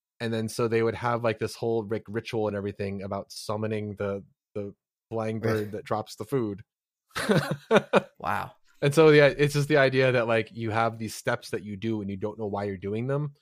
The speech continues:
Speaker 1: but you do them and then it produces the result that you like.
Speaker 2: And I admit, like, and I think every developer admits to this at some point,
Speaker 1: <laughs> Yeah.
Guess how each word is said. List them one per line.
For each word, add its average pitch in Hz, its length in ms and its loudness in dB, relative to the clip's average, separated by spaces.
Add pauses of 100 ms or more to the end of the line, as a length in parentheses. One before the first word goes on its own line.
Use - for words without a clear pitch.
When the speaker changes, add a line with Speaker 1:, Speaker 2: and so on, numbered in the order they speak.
(240)
Speaker 1:
but 117 180 0
you 110 100 -4
do 117 220 0
them 107 200 -2
and 104 160 -4
then 104 120 -4
it 101 140 -6
produces 107 340 -8
the 104 100 -6
result 101 360 -8
that - 120 -12
you 95 120 -14
like. 85 180 -14 (220)
Speaker 2:
And 151 160 0 (180)
I 147 140 6
admit, 139 500 0
like, 117 260 2
and 147 120 4
I 151 80 6
think 214 200 -2
every 120 280 0
developer 95 460 -6
admits 104 440 -6
to 110 120 -8
this 98 200 -8
at - 80 -18
some 98 220 -6
point, 98 260 -2
Speaker 1:
<laughs> - 80 -2
Yeah. 101 100 0